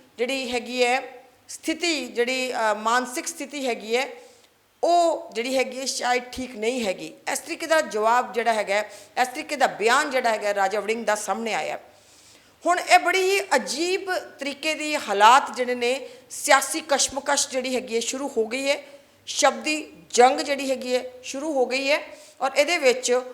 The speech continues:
ਹੁਣ ਸਮਝ ਇਹ ਨਹੀਂ ਆ ਰਿਹਾ ਕਿ ਲੋਕ ਡਾਕਟਰ ਨਵਜੋਤ ਕੌਰ ਸਿੱਧੂ ਦੇ ਨਾਲ ਹਮਦਰਦੀ ਜਤਾ ਰਹੇ ਨੇ ਕਿ ਵਾਕਈ ਹੀ ਕੋਈ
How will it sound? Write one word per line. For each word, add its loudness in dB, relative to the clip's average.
ਹੁਣ -2
ਸਮਝ 4
ਇਹ 6
ਨਹੀਂ -2
ਆ 6
ਰਿਹਾ 4
ਕਿ -6
ਲੋਕ 2
ਡਾਕਟਰ 0
ਨਵਜੋਤ 0
ਕੌਰ 6
ਸਿੱਧੂ -4
ਦੇ 0
ਨਾਲ 4
ਹਮਦਰਦੀ 4
ਜਤਾ 4
ਰਹੇ 4
ਨੇ -4
ਕਿ 0
ਵਾਕਈ 4
ਹੀ -4
ਕੋਈ 0